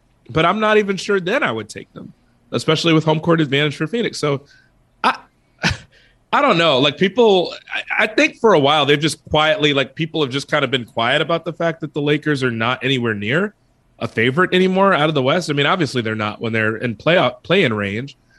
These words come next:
Um, but it's weird because I feel like it hasn't gotten that much attention because they're still on national T V. They've gotten some benefit of the doubt because of the injuries.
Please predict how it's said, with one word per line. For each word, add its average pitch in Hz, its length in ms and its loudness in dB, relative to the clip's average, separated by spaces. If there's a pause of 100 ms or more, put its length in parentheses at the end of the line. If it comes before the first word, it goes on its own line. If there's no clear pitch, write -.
(300)
Um, 113 540 -2 (640)
but 147 420 -2
it's 151 200 0
weird 160 360 2
because 139 200 0
I 135 60 4
feel 156 160 0
like 147 160 2
it 123 80 -2
hasn't 135 420 -4
gotten 117 320 -6
that 117 200 -4
much 120 200 -4
attention 107 680 -6 (420)
because 123 280 0
they're 156 100 2
still 139 240 0
on 139 120 2
national 139 360 -2
T 143 180 0
V. 110 420 -2 (300)
They've 117 160 0
gotten 127 260 0
some 127 220 0
benefit 127 320 2
of 120 80 0
the 120 80 2
doubt 107 240 -2
because 113 220 -6
of 98 80 -10
the 101 120 -8
injuries. 101 600 -2